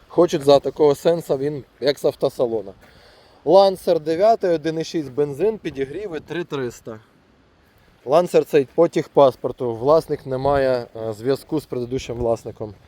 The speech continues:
Audi вісімдесята бочка, не знаю, там стартуємо від двох тисяч, ну що хто запропонує, давайте будемо домовлятися. Сенс, е,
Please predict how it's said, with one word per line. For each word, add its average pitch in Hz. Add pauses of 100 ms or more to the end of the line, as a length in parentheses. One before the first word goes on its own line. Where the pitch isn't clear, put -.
(540)
Audi 165
вісімдесята 151
бочка, 151
не 139
знаю, 131
там 123 (320)
стартуємо 175
від 165
двох 170
тисяч, 190
ну 139
що 185
хто 160 (260)
запропонує, 160
давайте 131
будемо 120
домовлятися. 117 (960)
Сенс, 185 (340)
е, 117